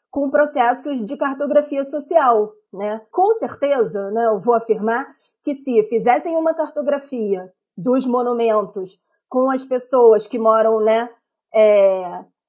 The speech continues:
nas cidades onde esses monumentos estão colocados, né,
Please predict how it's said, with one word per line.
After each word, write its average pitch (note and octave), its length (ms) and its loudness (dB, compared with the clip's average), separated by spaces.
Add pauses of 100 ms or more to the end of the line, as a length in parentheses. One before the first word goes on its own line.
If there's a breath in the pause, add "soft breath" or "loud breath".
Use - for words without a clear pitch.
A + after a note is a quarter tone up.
(140)
nas A#3 260 0
cidades A#3+ 340 0
onde B3 140 -4
esses A#3+ 220 -4
monumentos A3 480 -2
estão G#3+ 200 -4
colocados, G#3+ 960 -2 (180)
né, G#3+ 200 -10